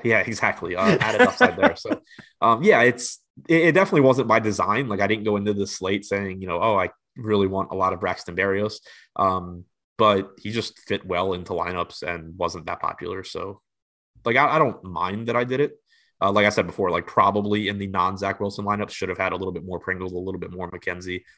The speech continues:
Speaker 1: and a little bit less Berrios. But, um, based on his projection and ownership, like, I have no issues with doing that.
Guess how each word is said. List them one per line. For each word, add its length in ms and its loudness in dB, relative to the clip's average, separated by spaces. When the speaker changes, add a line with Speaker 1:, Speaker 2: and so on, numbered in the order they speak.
Speaker 1:
and 80 -2
a 20 4
little 180 2
bit 40 -6
less 180 -4
Berrios. 480 0
But, 220 -4
um, 380 -2
based 220 4
on 60 4
his 80 0
projection 440 -6
and 100 -6
ownership, 440 -6
like, 120 -6
I 100 -2
have 220 -8
no 220 -6
issues 320 -12
with 100 -16
doing 200 -12
that. 140 -14